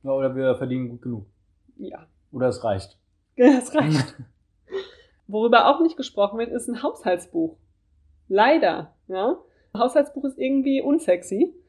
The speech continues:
Speaker 2: Ist kein Thema, dass man ja auch einfach mal alles, was man einnimmt und ausgibt, aufschreiben könnte. Ich glaube, es wird in richtig vielen Familien tatsächlich ein Haushaltsbuch geführt. Ist wahrscheinlich so eine typische Frauenaufgabe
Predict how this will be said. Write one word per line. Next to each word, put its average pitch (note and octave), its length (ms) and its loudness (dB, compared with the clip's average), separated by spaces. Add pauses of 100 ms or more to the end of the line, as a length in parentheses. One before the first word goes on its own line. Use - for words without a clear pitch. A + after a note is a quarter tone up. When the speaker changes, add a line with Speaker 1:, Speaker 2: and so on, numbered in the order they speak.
(100)
Speaker 2:
Ist A#3 380 -2
kein C4 340 2
Thema, B3+ 400 2
dass A3 160 -2
man A3+ 140 -2
ja A3 140 2
auch - 140 0
einfach A3 300 -4
mal B3 220 0
alles, B3+ 340 4
was A3 140 -6
man F#3+ 140 -2
einnimmt A#3+ 380 0
und G3+ 140 -8
ausgibt, F#3+ 480 -4 (420)
aufschreiben A3 520 2
könnte. F3+ 260 -4
Ich - 120 -8
glaube, D4 300 4
es C4+ 140 2
wird B3+ 100 -4
in A#3+ 100 0
richtig C#4 300 -8
vielen B3+ 220 -4
Familien A3+ 420 -2
tatsächlich G#3+ 400 -6
ein G3 120 -8
Haushaltsbuch F#3+ 440 -2
geführt. - 420 2 (460)
Ist - 80 -16
wahrscheinlich A3 280 -4
so A3 60 -2
eine G#3 100 -4
typische B3 360 -6
Frauenaufgabe F#3+ 1040 -2